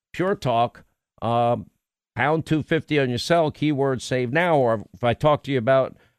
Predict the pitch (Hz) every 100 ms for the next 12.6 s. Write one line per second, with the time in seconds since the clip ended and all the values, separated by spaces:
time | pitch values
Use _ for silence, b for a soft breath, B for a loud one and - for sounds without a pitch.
0 | b 113 143 147 135 113 127 139 139 131
1 | 120 113 127 120 143 170 - 127 156 156
2 | 123 - 160 196 - 123 104 - 110 143
3 | 143 135 120 95 156 165 135 110 120 139
4 | 160 165 151 - 170 - 165 143 139 120
5 | 151 147 - - _ _ _ _ - 147
6 | 143 139 110 _ _ - 175 185 160 220
7 | 190 - - - _ _ - 127 160 165
8 | 135 156 120 143 165 143 - - 170 180
9 | 170 170 156 214 - 214 143 - _ _
10 | _ _ _ _ _ _ - 117 127 -
11 | 123 - 196 156 131 131 123 165 247 277
12 | 139 - - 123 120